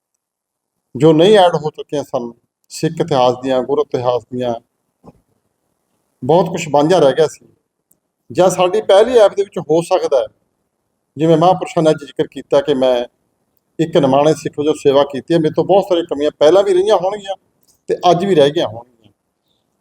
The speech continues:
ਉਹ ਸਾਰੀਆਂ ਕਮੀਆਂ ਨੂੰ ਦੂਰ ਕਰਨ ਦਾ ਇੱਕ ਨਿਮਾਣਾ ਯਤਨ ਕਰਕੇ, ਔਰ ਬਹੁਤ ਸਾਰਾ ਸਾਡਾ ਇੱਕ ਸਿੱਖ ਇਤਿਹਾਸ ਜਿਹੜਾ ਸਾਤੋਂ ਉਸ ਟਾਈਮ ਨਹੀਂ ਇਸ ਐਪ ਦੇ ਵਿੱਚ ਪਾਇਆ ਜਾ ਸਕਿਆ ਸੀਗਾ, ਉਹ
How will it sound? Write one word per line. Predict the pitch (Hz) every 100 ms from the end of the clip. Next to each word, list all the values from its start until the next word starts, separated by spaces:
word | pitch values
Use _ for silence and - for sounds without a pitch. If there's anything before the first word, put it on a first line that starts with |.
| _ _ _
ਉਹ | 185 214
ਸਾਰੀਆਂ | - 156 196 233
ਕਮੀਆਂ | 220 165 170
ਨੂੰ | 175
ਦੂਰ | - 151 -
ਕਰਨ | 147 143
ਦਾ | 143 135 - _ _ _ _ _ _ _ _
ਇੱਕ | 156 170
ਨਿਮਾਣਾ | 139 127 131 135
ਯਤਨ | 123 - 127
ਕਰਕੇ, | 120 - 127 117 113 _ _ _ _ _ -
ਔਰ | 151 151
ਬਹੁਤ | 156 180 220
ਸਾਰਾ | - 185 170
ਸਾਡਾ | 165 160 165
ਇੱਕ | - _ _
ਸਿੱਖ | - 165
ਇਤਿਹਾਸ | 170 170 143 143
ਜਿਹੜਾ | 147 160
ਸਾਤੋਂ | 156 135 - 131 117 - _ _ _ _
ਉਸ | 160 165 170 214
ਟਾਈਮ | 214
ਨਹੀਂ | 131 170 196 185 - _ _ 151
ਇਸ | 165 170
ਐਪ | 147 127
ਦੇ | 143
ਵਿੱਚ | - -
ਪਾਇਆ | 123 120
ਜਾ | 117 110
ਸਕਿਆ | - - 120
ਸੀਗਾ, | 127 123 110 - _ _ _ _ _ _ _ _ -
ਉਹ | 196 202 196